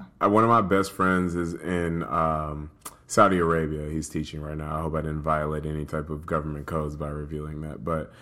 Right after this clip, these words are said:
he's, he's been over there, and I remember he's a very, like,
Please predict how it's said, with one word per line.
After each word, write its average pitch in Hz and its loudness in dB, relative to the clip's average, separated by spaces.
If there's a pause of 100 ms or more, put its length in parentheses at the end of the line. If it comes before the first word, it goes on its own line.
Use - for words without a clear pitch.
(220)
he's, 104 2
he's 98 2
been 92 4
over 87 2
there, 82 0
and 82 -4
I 85 0
remember 85 0
he's 117 4
a 123 4
very, 110 4
like, 80 -2